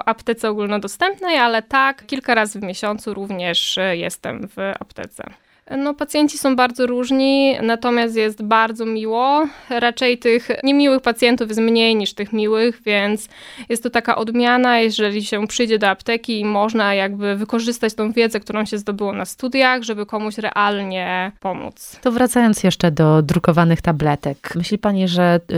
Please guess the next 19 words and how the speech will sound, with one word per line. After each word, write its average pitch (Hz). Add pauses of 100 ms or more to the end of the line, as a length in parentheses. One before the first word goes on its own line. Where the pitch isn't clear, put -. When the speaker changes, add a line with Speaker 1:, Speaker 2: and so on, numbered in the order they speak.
Speaker 2:
y, 165
to 175
jest 185
kierunek 180
rozwoju 170
dla 175
farmacji 170
globalnej? 170 (600)
Speaker 1:
E, 220
myślę, 254
że 233
tak. 180
Już 240
w 240
Europie 247
są 214
pierwsze 220
badania 226
kliniczne, 208